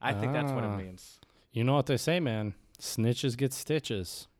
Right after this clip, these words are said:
Speaker 1: Snitches end up in ditches. That is what they
Speaker 2: Ooh,
Speaker 1: say.
Speaker 2: I, I've never heard that one, but makes sense.
Speaker 1: <clears throat>
Speaker 2: All right.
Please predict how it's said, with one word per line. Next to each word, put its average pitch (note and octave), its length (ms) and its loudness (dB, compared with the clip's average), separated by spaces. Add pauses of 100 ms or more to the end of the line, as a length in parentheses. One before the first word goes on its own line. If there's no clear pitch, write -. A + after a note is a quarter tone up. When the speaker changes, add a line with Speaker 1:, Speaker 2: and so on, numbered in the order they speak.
Speaker 1:
Snitches D3 560 0
end D3 120 4
up D3+ 140 2
in C#3+ 100 0
ditches. B2 760 0
That B2 160 0
is C#3 120 -2
what A#2+ 120 -4
they G#2 100 -8
Speaker 2:
Ooh, D3 400 4
Speaker 1:
say. F#2+ 160 -2
Speaker 2:
I, A#2+ 220 0
I've C3+ 80 2
never C3+ 240 6
heard C#3+ 160 6
that D3 180 4
one, A#2 200 2
but G#2+ 220 -2
makes A#2+ 280 -2
sense. - 560 -4
Speaker 1:
<clears throat> - 60 -8
Speaker 2:
All A2+ 540 -2 (640)
right. A#2+ 300 2